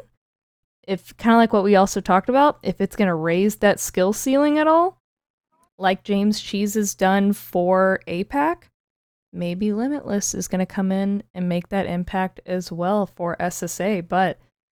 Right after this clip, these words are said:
unfortunately here, at least from what I've seen, nobody is gonna qualify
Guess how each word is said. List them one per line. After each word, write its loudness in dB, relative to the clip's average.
unfortunately 0
here, 0
at 0
least -4
from 0
what 0
I've 0
seen, -4
nobody 2
is 0
gonna -2
qualify -6